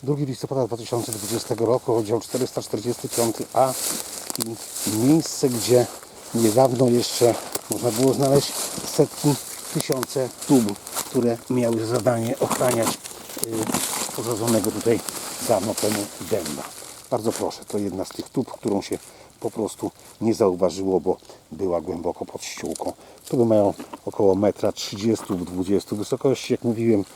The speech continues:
a takie boki gdzieś około dziesięciu centymetrów, yy, szerokości, a mi tu się nie chce w tej chwili tego mierzyć,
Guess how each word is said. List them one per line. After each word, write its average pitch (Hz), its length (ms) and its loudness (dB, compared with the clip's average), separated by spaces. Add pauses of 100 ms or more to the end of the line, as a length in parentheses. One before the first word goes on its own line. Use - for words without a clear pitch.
(240)
a - 140 2
takie 107 160 0
boki 98 280 2
gdzieś - 180 -6
około 95 280 2
dziesięciu 98 460 -4
centymetrów, 92 720 -4 (480)
yy, 90 600 -6
szerokości, 98 800 -2
a 160 80 6
mi 120 160 2
tu 104 100 -8
się - 120 -4
nie 98 120 0
chce - 160 -10
w - 60 -18
tej 98 100 -4
chwili 95 240 0
tego 90 200 -8
mierzyć, 90 340 -6